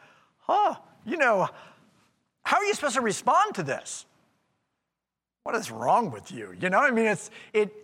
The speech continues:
it would be completely appropriate to just tell him to go away, not giving you a dime. In fact, we might go out and rewrite the will and not give you anything. You know, I mean,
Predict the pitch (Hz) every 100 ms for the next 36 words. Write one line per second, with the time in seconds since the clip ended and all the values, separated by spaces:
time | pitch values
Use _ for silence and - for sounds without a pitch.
0 | - - 269 247 185 247 240 208 208 202
1 | 302 359 254 190 185 220 302 302 175 135
2 | 170 170 160 226 226 - - 214 254 247
3 | 196 190 165 175 160 - - - 180 175
4 | 170 139 - _ _ _ _ _ _ _
5 | - 113 185 262 302 226 208 196 196 196
6 | 190 - - - 196 247 - 247 170 226
7 | 185 143 107 196 214 208 202 208 185 -
8 | - 143 220 214 208 - - _ 156 165
9 | 240 247 214 156 170 175 160 175 190 185
10 | 202 196 135 139 127 175 240 202 185 151
11 | 190 214 156 190 185 196 320 311 160 135
12 | 147 247 247 208 208 180